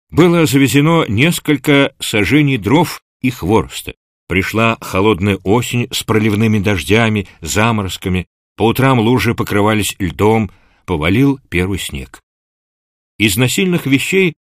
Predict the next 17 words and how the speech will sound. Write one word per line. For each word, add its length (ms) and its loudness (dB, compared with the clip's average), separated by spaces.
оставили 480 0
только 380 2
самое 400 0
необходимое, 680 -2
а 140 -4
остальное 500 2
сменяли 640 -4
на 140 -6
картошку. 580 -12
Незаметно 800 2
установилась 800 2
зима 600 0
с 140 -14
морозами 840 0
и 160 0
жестокими 640 -4
метелями. 560 -4